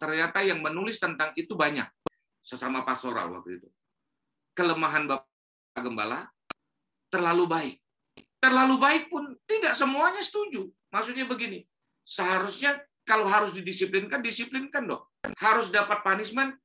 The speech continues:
dipanis-, dipunishment dong. Harusnya seperti itu. Tetapi bagi orang tertentu, itu bisa menjadi suatu kelebihan. Tapi bagi orang lain ini bisa sesuatu yang mengecewakan. Tapi akhirnya saya jadi banyak belajar dari Bapak Gembala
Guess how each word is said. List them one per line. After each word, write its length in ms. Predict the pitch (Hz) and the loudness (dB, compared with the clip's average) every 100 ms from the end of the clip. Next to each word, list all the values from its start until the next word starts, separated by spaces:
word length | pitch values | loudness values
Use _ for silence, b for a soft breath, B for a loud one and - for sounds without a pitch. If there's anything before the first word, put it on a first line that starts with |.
| _ - | _ -10
dipanis-, 560 | 233 233 233 247 - _ _ - | -2 2 2 0 -6 _ _ -8
dipunishment 640 | 240 233 233 262 277 220 | 0 2 2 0 -4 -6
dong. 120 | - - | -4 0
Harusnya 380 | 226 240 277 254 | 2 2 -2 -4
seperti 420 | 247 240 254 247 | -4 -4 -4 -6
itu. 100 | - - _ _ _ _ _ _ _ _ _ - | -10 -16 _ _ _ _ _ _ _ _ _ -6
Tetapi 400 | 254 269 294 339 | 0 2 4 4
bagi 240 | 277 233 | 4 4
orang 240 | 240 247 247 | 4 4 2
tertentu, 640 | 247 302 330 254 214 - _ - - | 2 2 2 -4 -8 -12 _ -10 -8
itu 160 | - 302 | -6 -4
bisa 180 | 277 254 | 0 0
menjadi 320 | 233 202 196 | 0 0 0
suatu 400 | 214 233 208 208 | 0 2 2 2
kelebihan. 560 | 220 208 190 285 262 - - _ - | 0 0 0 -2 -2 -6 -14 _ 2
Tapi 320 | 226 285 262 | 4 2 0
bagi 240 | 160 156 | 0 2
orang 240 | 175 180 185 | 2 2 2
lain 240 | 233 - | 0 -2
ini 120 | 254 | -6
bisa 240 | 190 175 185 | -6 -6 -6
sesuatu 320 | 160 196 185 | -2 0 0
yang 160 | 190 185 | -2 -2
mengecewakan. 560 | 170 175 175 165 - - _ - | -4 0 0 0 -2 -8 _ -6
Tapi 320 | - 196 285 | -4 0 0
akhirnya 320 | 277 254 277 | 0 -2 -4
saya 240 | 269 269 196 | 0 2 2
jadi 220 | 170 - | 2 2
banyak 340 | 190 311 311 | 0 0 -4
belajar 480 | 226 240 220 151 - _ _ _ _ _ _ | 0 0 0 -4 -6 _ _ _ _ _ _
dari 240 | 143 156 151 | -4 -2 -2
Bapak 320 | 117 123 120 | -4 -4 -6
Gembala 460 | 127 139 147 120 | -4 -2 -2 -6